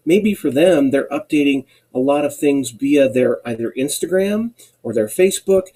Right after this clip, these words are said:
They're sharing that on their website. The website has kind of all of those basic information, but then it also probably has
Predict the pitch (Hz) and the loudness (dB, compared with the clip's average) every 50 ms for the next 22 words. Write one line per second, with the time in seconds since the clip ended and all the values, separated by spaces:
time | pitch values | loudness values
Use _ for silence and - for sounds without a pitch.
0 | _ _ _ - - - - - 180 175 180 180 175 170 165 156 156 151 147 139 | _ _ _ -12 -10 -8 -2 2 4 4 6 6 4 2 2 2 2 0 0 0
1 | 135 143 147 143 - - 147 143 139 - 110 113 131 139 139 - - 156 147 - | 0 0 0 -2 -2 -2 -2 -2 -2 -2 0 0 0 0 0 -4 -6 -6 -8 -6
2 | 120 135 135 131 131 131 - - 135 131 131 127 - - _ _ _ _ _ _ | -6 -2 0 0 0 -2 -4 -6 -2 -2 -2 -2 -4 -8 _ _ _ _ _ _
3 | 127 131 147 160 160 160 135 123 131 127 127 117 - - - 156 160 165 165 - | 0 0 2 2 2 2 2 2 0 0 0 -2 -6 -4 -2 -2 -2 -2 -2 -6
4 | - - 160 135 - 131 127 127 135 165 165 - - 127 117 131 127 - 143 135 | -6 -6 -6 -6 -4 -4 -2 -2 -2 -2 -4 -4 -6 -6 -6 -6 -4 -4 -4 -6
5 | - - - 139 156 185 190 - - 127 - - 131 131 131 127 120 120 - 123 | -6 -4 -2 0 0 0 0 -2 -4 -4 -4 -2 -2 -2 -2 -2 -4 -6 -6 -4
6 | 127 131 131 131 - | 0 0 0 0 -2